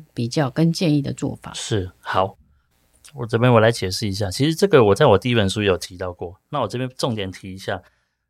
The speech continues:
Speaker 2: 国内券商，如果你要投资海外的标的的话，国内券商有一些选择，比如说像如果你要买美债，有零零六七九B，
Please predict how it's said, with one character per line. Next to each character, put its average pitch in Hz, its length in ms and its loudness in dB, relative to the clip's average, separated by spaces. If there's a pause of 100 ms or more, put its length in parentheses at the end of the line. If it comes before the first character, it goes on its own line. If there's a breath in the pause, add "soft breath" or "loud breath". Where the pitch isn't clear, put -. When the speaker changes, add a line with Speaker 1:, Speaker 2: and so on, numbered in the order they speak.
(180)
Speaker 2:
国 135 160 -2
内 190 140 -2
券 165 200 -2
商， 160 400 -2 (140)
如 156 140 -8
果 165 100 2
你 127 80 0
要 139 140 0
投 131 160 -8
资 147 260 -6
海 107 220 -6
外 131 180 -2
的 117 80 -4
标 117 180 -4
的 120 140 -10
的 104 100 -6
话， 110 160 -6
国 135 160 -6
内 156 120 -4
券 147 180 -6
商 143 480 -4
有 117 160 -2
一 - 20 -2
些 139 140 -4
选 101 240 -8
择， 98 160 -6
比 - 80 -14
如 101 80 -10
说 131 80 -4
像 131 240 -2
如 139 80 -4
果 139 140 0
你 120 60 -2
要 139 60 0
买 120 160 0
美 107 220 -4
债， 98 360 -2 (180)
有 107 160 -2
零 117 160 -4
零 117 120 -6
六 131 120 -2
七 120 160 -8
九 95 180 -4
B， 107 380 -10